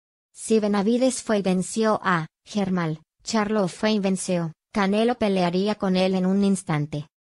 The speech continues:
Pero peleará contra Uzcategui en enero o febrero. Creo que le están haciendo un flaco favor a la carrera de Benavides porque es un gran boxeador porque sé que quiere grandes peleas.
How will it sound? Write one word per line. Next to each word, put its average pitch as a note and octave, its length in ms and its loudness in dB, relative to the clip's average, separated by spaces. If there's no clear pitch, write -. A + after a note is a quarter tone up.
Pero G#3+ 220 2
peleará G#3 460 0
contra G#3 360 -2
Uzcategui F#3+ 600 -2
en F#3 100 0
enero F#3 300 2
o G3 40 -2
febrero. E3 500 -2
Creo B3 300 0
que A#3 160 2
le G#3 80 2
están G#3 340 -2
haciendo G3 460 0
un F#3 100 0
flaco G3+ 340 -2
favor F#3+ 380 2
a G3 60 0
la F#3 100 0
carrera A3 460 -2
de G3 120 2
Benavides F#3+ 640 0
porque F3+ 400 0
es E3+ 160 -2
un G3 140 -2
gran G3+ 260 0
boxeador G3 680 -2
porque G#3+ 300 -2
sé G#3 240 -2
que G3+ 140 -4
quiere G#3 240 2
grandes F#3 420 0
peleas. D3 680 -2